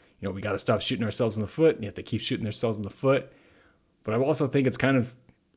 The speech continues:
from the player's perspective, sucks to be <laughs> continuing to say the same things. And I don't know, when I watched that press conference, I just kinda felt like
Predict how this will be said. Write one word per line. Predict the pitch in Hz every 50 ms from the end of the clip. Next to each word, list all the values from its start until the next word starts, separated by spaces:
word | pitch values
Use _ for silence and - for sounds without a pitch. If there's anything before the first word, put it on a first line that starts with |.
| _ - _ -
from | - - - 127 113 110
the | 98 92
player's | - 127 135 139 139 131
perspective, | - 120 - - 127 120 120 - 143 131 117 - - - _ _ _ _ _ _ _ _ _
sucks | - - - - 139 117 - -
to | - 120
be | 117 117 113
<laughs> | 107 - -
continuing | - - - 143 143 120 - 139 139 131 127 120
to | 113
say | - - 151 156
the | 147 131
same | - 143 135 127 123
things. | - 113 113 123 131 113
And | 104 95 92 92 - - _ _ -
I | -
don't | 120 117
know, | 110 101
when | 101 110 120
I | 135
watched | 139 139 135 127 -
that | 135 139 -
press | 139 135 127 -
conference, | - 131 127 117 101 -
I | 110
just | 113 110 101 -
kinda | - 113 95
felt | - - 120 101 71
like | 98 92 87 - -